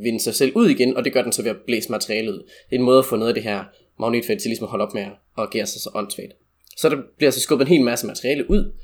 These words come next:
og, øh, og det kan så, hvis det ligesom, øh, bliver skubbet hen mod os, så kan det altså risikere at ramme jorden. Og, øh, det kan interagere på en hel masse forskellige måder.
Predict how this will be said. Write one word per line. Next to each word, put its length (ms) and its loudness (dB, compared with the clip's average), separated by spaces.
og, 200 4
øh, 100 4
og 100 -2
det 100 2
kan 140 0
så, 160 0
hvis 160 -4
det 120 -2
ligesom, 300 -4
øh, 80 -10
bliver 120 -4
skubbet 280 -6
hen 120 2
mod 120 -2
os, 120 2
så 280 -2
kan 100 -2
det 60 -2
altså 180 -2
risikere 460 -4
at 80 -6
ramme 300 4
jorden. 360 -8
Og, 140 -2
øh, 60 -12
det 100 4
kan 100 6
interagere 360 2
på 100 -4
en 60 0
hel 140 2
masse 180 -6
forskellige 300 0
måder. 460 0